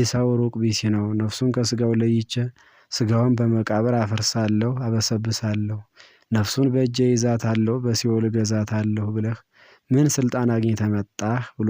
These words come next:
ቢጠይቀው፣ «አቤቱ ጌታዬ፣ እንደ ሰማይ ያለ ሌላ ሰማይ፣ እንደ ምድር ያለ ሌላ ምድር፣ እንደ ፍጥረቱ ያለ ሌላ ፍጥረት አግኝቼ ስንኳን ከአውደ ፍትሕ በፊትና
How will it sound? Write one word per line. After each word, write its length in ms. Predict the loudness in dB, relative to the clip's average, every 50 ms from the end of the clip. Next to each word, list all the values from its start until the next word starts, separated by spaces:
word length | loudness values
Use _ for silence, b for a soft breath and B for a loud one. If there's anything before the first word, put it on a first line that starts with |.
| 0
ቢጠይቀው፣ 560 | 0 0 0 0 -2 -2 -2 -2 -2 -2 -4 -4 -6 _ _ _ _ _ _ _ _ _ _ _ _ _ _ _ _ -20 _ b b b b b b b -4
«አቤቱ 400 | 0 0 2 4 4 2 2 2 0 0
ጌታዬ፣ 440 | 2 2 0 0 0 0 0 0 0 -2 -4 -8 -12 _ b b b b b b
እንደ 160 | 0 2 2 2 2
ሰማይ 340 | 2 2 2 2 4 4 4
ያለ 320 | 4 4 2 2 2 2 2 0 0 0 -2
ሌላ 200 | 0 0 2 2 2 2 0
ሰማይ፣ 360 | 0 0 0 0 0 -2 -4 -8 -12 _ b b b b b b b
እንደ 180 | 2 2 4 4 4 4
ምድር 220 | 4 2 2 2
ያለ 280 | 2 2 2 2 0 0 0 -2 -2 -2
ሌላ 220 | 0 2 2 2 4 4
ምድር፣ 280 | 2 2 2 0 -4 -6 -16 b b b b b b b
እንደ 160 | 2 2 4 4 2
ፍጥረቱ 360 | 2 0 0 0 0 0 0 0 0
ያለ 280 | 2 2 2 2 0 -2 -4 -4
ሌላ 220 | -2 0 0 0 0
ፍጥረት 320 | 0 0 0 0 0 0 0
አግኝቼ 400 | 0 0 0 0 0 0 -2 -4 -6 -8 -8 b b b b b b b b
ስንኳን 460 | -4 0 0 0 2 2 0 2 2 0
ከአውደ 380 | 0 0 0 2 2 2 2 2 0 0
ፍትሕ 300 | 0 -2 -2 -4 -4 -6 -14 -10
በፊትና 520 | -6 -4 -2 -2 -2 -2 0 0 0 2